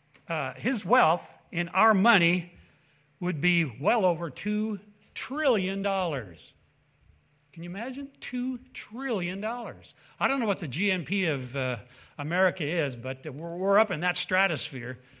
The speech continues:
and that's how much this man had if he had wanted to use it. But after indulging in every desire, every pleasure known to man,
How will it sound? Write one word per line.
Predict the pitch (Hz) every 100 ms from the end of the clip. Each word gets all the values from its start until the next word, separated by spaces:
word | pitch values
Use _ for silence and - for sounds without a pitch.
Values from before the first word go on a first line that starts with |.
| -
and | 135
that's | 175 208
how | 208
much | 190 190 190 -
this | 180 -
man | 175 175 165 - _ _ _ _ _ _ _ _ _
had | - 170 110 110 113 - _ _ _ _ _ _ _ _ _ _ _ _ _ _ _ -
if | -
he | 131
had | 113
wanted | 139 165 139 117 - _ _
to | -
use | 113 156 165 107
it. | 107 _ _ _ _ _ _ -
But | 180
after | 247 247 220
indulging | 185 190 226 185 196
in | 185 180
every | 196 233
desire, | 226 190 180 180 190 196 185 170 _ _ 165
every | 175 196
pleasure | - - 175 202 160 202
known | 156 160 185
to | - 202
man, | 165 160 160 165 170